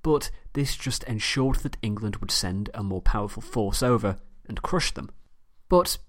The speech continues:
this ignored some key points. Most of the population sided with Bacon. England was a long way away. Who said they'd be able to suppress revolt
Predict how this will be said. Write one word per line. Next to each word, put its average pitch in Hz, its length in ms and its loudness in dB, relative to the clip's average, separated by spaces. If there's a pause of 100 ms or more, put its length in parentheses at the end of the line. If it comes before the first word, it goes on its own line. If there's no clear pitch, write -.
(140)
this 165 180 2
ignored 120 360 4
some 107 220 0
key 87 200 -8
points. - 600 -4 (1300)
Most 107 300 2
of 127 100 -2
the 123 60 -2
population 123 680 4
sided 98 420 -4
with 104 160 -8
Bacon. 175 400 0 (400)
England 98 360 -6
was - 140 -4
a 98 60 -2
long 98 240 -4
way 95 120 -4
away. 110 260 2 (520)
Who 240 120 4
said 160 240 4
they'd 123 220 2
be 107 100 2
able 101 180 0
to - 80 -4
suppress - 440 -2
revolt 95 440 -4